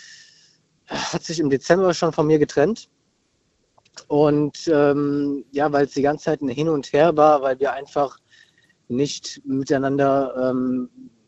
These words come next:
ja, kommunizieren konnten, ja, was halt eben die Probleme sind, die wir in unserer Beziehung haben. Und ich habe ihr halt sehr viel, ich will jetzt nicht sagen versprochen, aber ich habe halt eben gesagt, ich habe auch ein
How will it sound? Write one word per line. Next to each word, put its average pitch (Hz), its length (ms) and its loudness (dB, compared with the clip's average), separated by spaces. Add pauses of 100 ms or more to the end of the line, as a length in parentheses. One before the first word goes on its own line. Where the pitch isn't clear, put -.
ja, 131 360 2
kommunizieren 156 760 2
konnten, 165 460 -4 (480)
ja, 139 200 2 (420)
was 139 200 -2
halt 143 140 4
eben 143 340 2
die 127 120 0
Probleme 147 520 4
sind, 156 480 2
die 131 160 -2
wir 135 460 4 (600)
in 143 120 -8
unserer 143 320 4
Beziehung 131 520 0
haben. 143 420 0 (1120)
Und 139 760 0 (380)
ich - 160 -2
habe 156 160 4
ihr 135 100 4
halt 135 220 2
sehr 147 280 4
viel, 143 460 4 (640)
ich - 140 -12
will 131 80 2
jetzt 131 160 0
nicht 123 120 -8
sagen 127 220 2
versprochen, 143 560 -2
aber 127 220 2
ich 120 160 -2
habe 127 120 -6
halt 123 240 -2
eben 127 280 -2
gesagt, 123 260 -2
ich - 120 -4
habe - 120 0
auch 143 180 -2
ein 139 80 -16